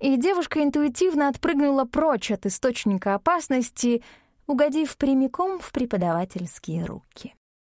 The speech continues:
Дери прижал её к своей груди до того крепко, что вывернуться из его цепких объятий она уже не смогла. «Я, в принципе, не против, если ты останешься у меня переночевать.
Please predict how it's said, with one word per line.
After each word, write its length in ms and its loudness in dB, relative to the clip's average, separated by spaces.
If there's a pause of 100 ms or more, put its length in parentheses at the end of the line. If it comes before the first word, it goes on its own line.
(400)
Дери 400 0
прижал 500 -2
её 240 -2
к 80 -14
своей 360 0
груди 340 0
до 120 0
того 260 -2
крепко, 580 -2 (500)
что 360 -6
вывернуться 720 -2
из 160 -4
его 220 -2
цепких 500 -6
объятий 680 -4 (380)
она 340 0
уже 340 -4
не 180 0
смогла. 460 -6 (1400)
«Я, 440 -2
в 100 -14
принципе, 520 -4
не 260 -2
против, 640 -4
если 300 -4
ты 120 -4
останешься 640 -4
у 40 -4
меня 260 -4
переночевать. 800 -6